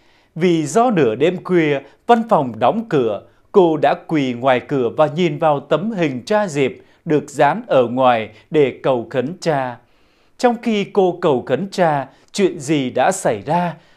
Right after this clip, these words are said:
và kết quả ra sao? Xin kính mời quý khán thính giả nghe cô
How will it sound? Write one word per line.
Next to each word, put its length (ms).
và 100
kết 260
quả 280
ra 160
sao? 420
Xin 380
kính 240
mời 220
quý 260
khán 160
thính 180
giả 340
nghe 140
cô 260